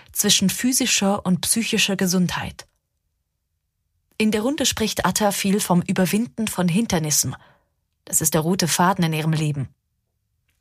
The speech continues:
Sie schloss das Psychologiestudium zweitausendelf ab, fand aber keine Stelle.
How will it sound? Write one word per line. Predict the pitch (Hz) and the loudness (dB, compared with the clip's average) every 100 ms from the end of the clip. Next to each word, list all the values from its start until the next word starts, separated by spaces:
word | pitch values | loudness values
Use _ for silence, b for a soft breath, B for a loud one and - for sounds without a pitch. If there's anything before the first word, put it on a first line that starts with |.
| - B B B B B B | -20 B B B B B B
Sie | - 214 | -2 0
schloss | 220 254 | 2 0
das | 247 - | 2 0
Psychologiestudium | - 180 165 151 202 - - 180 180 180 | 2 2 0 0 -2 -2 0 0 2 2
zweitausendelf | 180 165 170 180 175 175 - 160 180 | 2 2 2 2 2 2 2 2 2
ab, | - 151 - B B B | 0 -4 -6 B B B
fand | - 185 202 | -2 0 2
aber | 196 | 0
keine | 196 202 | 2 0
Stelle. | 185 190 143 135 | 0 0 -2 -2